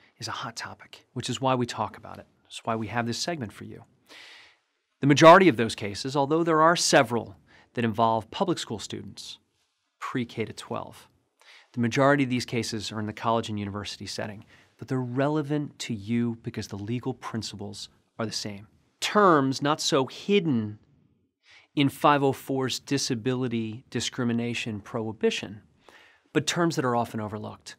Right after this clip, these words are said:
In terms which might surprise you, are fought about today. We see in many, many cases being litigated against our public schools, pre-K to twelve,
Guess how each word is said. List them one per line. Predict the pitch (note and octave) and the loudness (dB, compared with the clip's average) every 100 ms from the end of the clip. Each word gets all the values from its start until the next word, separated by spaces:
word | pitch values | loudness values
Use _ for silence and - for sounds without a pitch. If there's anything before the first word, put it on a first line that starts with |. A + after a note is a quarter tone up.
| _ _ _ _ - - | _ _ _ _ -20 -2
In | D#3 C#3+ | 2 2
terms | - B3 C4 D#3 | 6 8 8 4
which | B2+ A#2 A2+ - - | 2 0 0 -4 -6
might | B2 A#2+ A2+ | -6 -4 -4
surprise | - A#2 - F3 A3+ A3+ - | -4 -6 -6 -4 -2 -2 -4
you, | F2+ A2 _ _ _ _ _ _ _ _ _ - | -10 -16 _ _ _ _ _ _ _ _ _ -2
are | C3 | 0
fought | B2+ - - A#3 B3 - | 0 -4 -2 -2 -2 -8
about | G#2+ G#2+ G2+ | -8 -8 -10
today. | - G#2 G2+ - _ _ _ _ _ _ _ - - - | -14 -14 -16 -20 _ _ _ _ _ _ _ -20 -20 -4
We | E3+ | 0
see | - G3+ F3 | 2 2 2
in | C#3 C3+ | 2 2
many, | D3+ G#3+ C4+ | 0 -2 0
many | A#3+ E3+ E3 E3+ B2 G#2+ - _ _ _ - | 2 4 4 4 0 -4 -14 _ _ _ -6
cases | D3+ C#3+ - A2 | -2 0 0 -2
being | B2+ A#2+ A#2 | -2 -2 0
litigated | C3 B2+ A#2 A2 G#2+ - | 0 -2 -2 -6 -8 -10
against | - B2 A2+ B2 | -8 -6 -6 -6
our | |
public | A2+ D3+ D#3 D3+ | -4 -2 -2 -4
schools, | - A2 D2 - - - _ _ _ - - _ _ _ _ _ _ _ _ | -6 -8 -10 -16 -18 -20 _ _ _ -20 -20 _ _ _ _ _ _ _ _
pre-K | - E3+ D#3+ - C#3 A#2+ | -8 -4 -4 -4 -2 -2
to | A2 | -2
twelve, | - - C#3 G2+ C2+ - | -8 -6 -6 -8 -12 -18